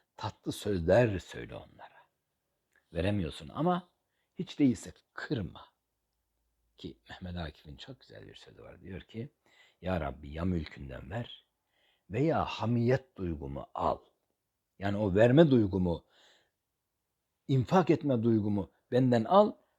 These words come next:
veya mülkünden ver de vereyim diye. Ve harcama yaparken de ölçülü ve dengeli davranmayı da unutma.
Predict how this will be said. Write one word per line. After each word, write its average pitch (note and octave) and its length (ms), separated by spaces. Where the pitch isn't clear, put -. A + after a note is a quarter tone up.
veya C#3 220
mülkünden F2 720
ver G#2 240
de - 120
vereyim G2+ 520
diye. - 220
Ve D#2+ 100
harcama F2 560
yaparken - 580
de D3 260
ölçülü B2 560
ve F#2+ 200
dengeli A2+ 520
davranmayı D#2 600
da D2+ 100
unutma. - 500